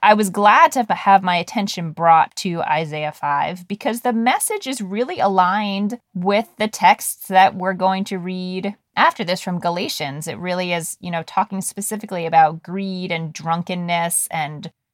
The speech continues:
revelry and, you know, avoiding a lot of the specific behaviors that Paul is gonna be talking about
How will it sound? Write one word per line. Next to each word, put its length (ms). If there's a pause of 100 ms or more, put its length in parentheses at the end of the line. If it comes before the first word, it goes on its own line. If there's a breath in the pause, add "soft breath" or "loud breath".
(160)
revelry 1160 (180)
and, 360 (180)
you 100
know, 140
avoiding 500
a 60
lot 220
of 280
the 340 (160)
specific 580
behaviors 680
that 340
Paul 240
is 100
gonna 160
be 80
talking 320
about 380